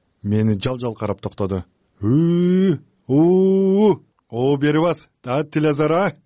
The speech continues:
Тайнеси оорусуна түшкөн колун улам тикие карап коюп, шыпшынып кейип, күңкүлдөп, Сатыкулду ээрчий басты.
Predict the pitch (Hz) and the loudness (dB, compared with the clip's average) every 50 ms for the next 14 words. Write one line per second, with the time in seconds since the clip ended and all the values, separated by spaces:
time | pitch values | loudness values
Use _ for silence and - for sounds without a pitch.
0 | _ - - 107 107 110 110 120 120 - - 170 - - 127 131 131 131 127 - | _ -8 -4 -4 -2 -2 -2 -2 -4 -4 -8 -8 -4 -2 -2 0 0 -2 -4 -2
1 | 131 135 135 127 - - - - - - 139 135 127 - - 127 131 135 135 139 | -2 -2 -2 -2 -4 -8 -16 -12 -4 -2 -2 -2 -2 -2 -2 0 0 0 0 -2
2 | - - 123 120 127 131 127 113 - - - - 127 123 123 123 120 - 127 123 | -4 -4 -2 0 0 0 -2 -4 -6 -12 -8 -2 0 0 0 0 -2 -2 -4 -4
3 | 123 113 - 147 156 170 160 _ _ - - _ _ - - - 175 - - - | -4 -4 -2 -2 -2 -2 -2 _ _ -20 -20 _ _ -14 -8 -8 -6 -6 -4 -4
4 | 143 139 135 143 - 151 147 156 156 151 - _ _ _ _ - - 156 160 143 | -2 -2 -2 -2 -2 0 2 2 0 -2 -6 _ _ _ _ -6 -2 -2 -2 -2
5 | - 147 127 123 123 151 156 151 151 _ _ _ - - - - 131 127 - - | 0 -2 -2 0 0 -2 -2 -2 -4 _ _ _ -18 -12 -6 -6 -6 -6 -6 -8
6 | - 127 113 104 120 107 113 107 98 92 - 107 101 104 104 101 - - 113 95 | -6 -6 -6 -6 -6 -4 -2 -4 -4 -4 -6 -4 -4 -2 -4 -4 -4 -4 -4 -4